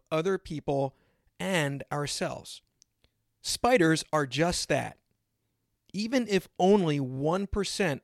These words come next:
of their behavior reflects it, the point is that they have it within themselves to intentionally manipulate others. And gaining an amplified awareness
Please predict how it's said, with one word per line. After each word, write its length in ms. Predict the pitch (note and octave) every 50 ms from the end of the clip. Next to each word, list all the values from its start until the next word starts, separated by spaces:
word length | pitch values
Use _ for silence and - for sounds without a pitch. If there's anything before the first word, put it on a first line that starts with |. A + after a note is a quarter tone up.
| _ -
of 140 | C3 B2 B2
their 120 | C#3+ C#3+
behavior 720 | C3+ D3 C#3+ D3+ D#3 F3+ F#3 F3+ F#3 D#3+ C#3 B2+ B2+ B2+
reflects 520 | C3 C#3+ C#3 - - G#3+ G#3 G3+ - - -
it, 220 | B2+ B2+ B2 - _ _ _ - _ _ _ _ _
the 120 | - D#3 D3+
point 520 | - - - - C4 A#3+ D#3+ C#3 - - _ _ _ _ _ _ _ _
is 180 | D#3+ D3 -
that 160 | - D#3+ D#3
they 140 | - D#3 D3+
have 340 | D3+ - - F#3+ F#3+ G#3 G#3+
it 80 | A3 G3+
within 320 | G#3+ G3 - F#3 G3+ G3
themselves 600 | G3+ G3+ G3 - - F3 D3+ D3 C#3+ C#3 - - - _ _ _ _ _
to 240 | - - F3 E3 E3 -
intentionally 960 | D#3+ D#3 D3 - - - - G#3 A3+ G#3+ - G3+ F#3 E3+ E3+ F3 E3+ E3 D#3+ - _ _ _ _
manipulate 680 | D3+ C#3+ C#3 C#3 C#3+ D3 - D3+ D3 C#3+ C#3 D3 - - -
others. 480 | B2+ A#2 A2 - - - - - - _ _ _ _ _ _ _ _ _ _ _ _ _ _ _ _ _ _ _ _ _ _ _
And 220 | - D3 D3 C3+ B2
gaining 380 | E3+ G3 G#3+ G#3 G3 F#3 E3
an 140 | D3 D3+ D#3+ - _
amplified 800 | - F#3 G3+ G3+ - G#3+ A3+ G#3 - - - G3 F#3+ F#3 F#3 -
awareness 840 | - D#3+ D3+ C#3+ C#3+ E3 E3 F3 F3+ D#3+ A#2+ A2+ A2+ - - - -